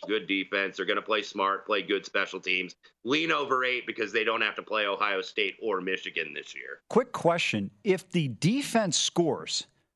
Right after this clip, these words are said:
Speaker 2: does that help Brian Ferentz's offensive numbers? Does that count towards that? Because that's very
Speaker 1: <laughs>
Speaker 2: crucial at Iowa. They're gonna put up
Speaker 1: I,
Speaker 2: at least
Speaker 1: I,
Speaker 2: seven or eight touchdowns this year on the defensive side of the ball.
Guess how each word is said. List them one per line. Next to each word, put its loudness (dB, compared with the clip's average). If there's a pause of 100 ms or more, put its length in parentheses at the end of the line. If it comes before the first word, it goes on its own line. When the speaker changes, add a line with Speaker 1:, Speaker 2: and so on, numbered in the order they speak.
(180)
Speaker 2:
does 4
that 4
help 2
Brian 4
Ferentz's 2
offensive 2
numbers? 2
Does 0
that 6
count 2
towards 4
that? 6
Because 4
that's 4
very 4
Speaker 1:
<laughs> -
Speaker 2:
crucial 4
at 6
Iowa. 2 (260)
They're 6
gonna 6
put 4
up 2
Speaker 1:
I, 8
Speaker 2:
at 6
least 4
Speaker 1:
I, 4
Speaker 2:
seven 6
or 4
eight 0
touchdowns 4
this 2
year 6
on 2
the 2
defensive 2
side 6
of 0
the 2
ball. 2